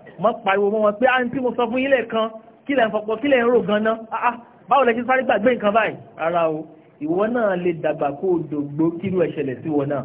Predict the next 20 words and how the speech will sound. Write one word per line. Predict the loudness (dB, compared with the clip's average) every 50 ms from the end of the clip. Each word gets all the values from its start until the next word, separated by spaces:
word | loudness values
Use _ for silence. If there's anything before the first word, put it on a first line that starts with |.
| -8 -14 -20 -20 -20 -20 -20 -20 -14 0
Bó | 4 6
o | 6 6 4
ní | 2
káwọn | -2 -2 -2 -2 -2
ọmọ | -2 -2
ẹ | -2 -2
ṣe | -4 -4 -4
máa | -4 -4 -2
bẹ́ẹ̀ | -2 -2 -2 -2 0
sọ̀rọ̀? | 0 0 0 -2 -2 -6 -10 -20 -20 -20 -20 _ _ _ _ -6
Ọlọ́run | -2 0 0 0 0
sọ | 0 0 0
yìí | 0 0 -2
pé, | -2 0 4 4 6 4 4 2 -2 -6 -14 -20 -20 -20 _ _ -10
"إما | -8 -8 -6 -4 -2 0 0
يبلغن | 2 2 2 2 2 0 -4 -6 -6 -4 0 0 0 0 0 -4 -8 -8 -8 -8 -8
عندك | -8 -6 -6 -6 -6 -8 -6 -2 -2 -2 -2 -2 -4
أحدهما | -4 -4 -4 -4 -6 -8 -8 -4 -2 -2 -2 0 0 0 0 0 0 -4 -8 -16 -20 -20 _ -2
أو | 0 2 2 0
كلاهما." | 0 -4 -2 0 0 0 0 -2 -6 -8 -10